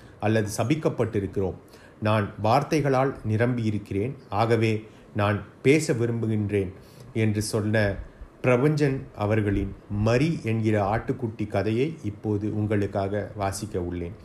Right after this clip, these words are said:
என்னுடைய பெயர் ஜோதி வெங்கடேஷ். கதைக்குள் செல்லலாம்.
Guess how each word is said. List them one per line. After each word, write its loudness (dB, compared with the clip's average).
என்னுடைய 2
பெயர் 0
ஜோதி 2
வெங்கடேஷ். -6
கதைக்குள் 2
செல்லலாம். -2